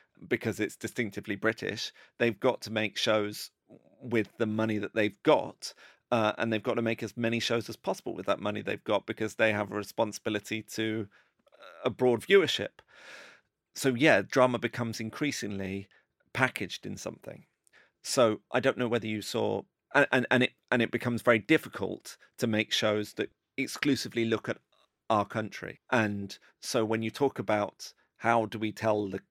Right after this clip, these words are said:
covid story, that's going to be tough because y-, there isn't money for it. Help was very tough to make, and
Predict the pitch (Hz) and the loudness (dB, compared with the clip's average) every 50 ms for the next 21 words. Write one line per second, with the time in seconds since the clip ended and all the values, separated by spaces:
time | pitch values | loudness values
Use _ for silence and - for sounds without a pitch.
0 | _ _ _ - 123 117 110 98 104 98 - - - - 127 117 104 92 90 87 | _ _ _ 0 2 2 2 0 -2 -6 -8 -8 -4 -2 -2 -2 -2 -4 -6 -10
1 | 90 - _ _ _ _ _ _ _ _ _ _ _ _ _ _ _ _ _ _ | -14 -18 _ _ _ _ _ _ _ _ _ _ _ _ _ _ _ _ _ _
2 | _ - 123 92 139 127 - - - - - 131 123 120 120 110 - 107 - 110 | _ -14 -2 2 4 4 4 2 -4 0 2 2 4 4 0 -4 -4 -4 -4 -4
3 | 101 - 104 104 - - - - - _ _ _ _ _ _ - 117 - 120 107 | -4 -2 -2 -2 -2 -4 -10 -20 -20 _ _ _ _ _ _ -2 0 0 0 -2
4 | 98 - - - - _ _ _ _ 139 127 - _ _ _ _ _ _ 117 123 | -2 -4 -14 -16 -20 _ _ _ _ -12 -12 -12 _ _ _ _ _ _ -6 0
5 | 117 113 110 113 110 - 127 - 104 104 101 101 104 - - - 110 107 101 - | 0 2 2 2 -2 -2 -8 -8 -6 -6 -4 -6 -8 -12 -8 -4 -4 -2 -2 -4
6 | - - _ - - _ _ _ - 107 127 139 143 139 - - _ _ _ _ | -6 -8 _ -20 -20 _ _ _ -4 4 4 4 4 4 -2 -14 _ _ _ _
7 | _ _ _ - 110 107 - - - 113 110 107 113 - - 117 110 - _ - | _ _ _ -4 -4 -2 -4 2 4 4 4 4 2 0 0 -2 -2 -2 _ -10
8 | 117 110 107 104 - - _ - - _ _ - 113 107 101 98 98 98 95 95 | -8 -6 -6 -6 -8 -10 _ -20 -20 _ _ 0 2 2 2 0 -2 -4 -6 -8
9 | - - | -10 -16